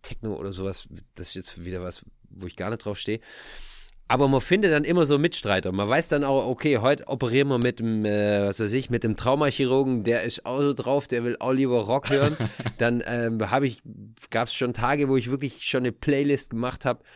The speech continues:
Speaker 1: ähm, was dann am nächsten Tag im O P läuft. Ja.
Speaker 2: Geil. <laughs>
Speaker 1: Das ist schon cool.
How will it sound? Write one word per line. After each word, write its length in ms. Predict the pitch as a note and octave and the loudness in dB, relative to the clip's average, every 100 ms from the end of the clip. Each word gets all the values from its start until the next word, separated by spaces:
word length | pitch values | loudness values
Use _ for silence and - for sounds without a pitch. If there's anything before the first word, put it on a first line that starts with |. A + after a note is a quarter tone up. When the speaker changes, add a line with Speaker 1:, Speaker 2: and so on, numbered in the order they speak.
| - - - | -20 -14 -2
Speaker 1:
ähm, 420 | A#2 A#2 A2+ A2 | 2 2 0 -2
was 200 | A2+ A2+ | -4 -2
dann 160 | A#2 A2+ | 0 2
am 80 | |
nächsten 300 | A2+ A2+ A#2 | 2 2 0
Tag 200 | G#2 G#2 | 0 -2
im 80 | G2+ | -4
O 80 | G2+ | -6
P 160 | - G2+ | -4 -4
läuft. 400 | F#2 E2+ - _ _ _ - | -4 -8 -12 _ _ _ -14
Ja. 160 | - - - - - | -14 -14 -20 -20 -16
Speaker 2:
Geil. 300 | - E2+ D#2+ - - - A#2 | -10 -10 -10 -16 -12 -10 -8
<laughs> 260 | - - - - _ _ - - - - - - | -10 -8 -10 -10 _ _ -20 -20 -20 -20 -20 -12
Speaker 1:
Das 100 | - | -8
ist 100 | A#2+ | -8
schon 120 | - - | -8 -8
cool. 180 | F#2+ | -10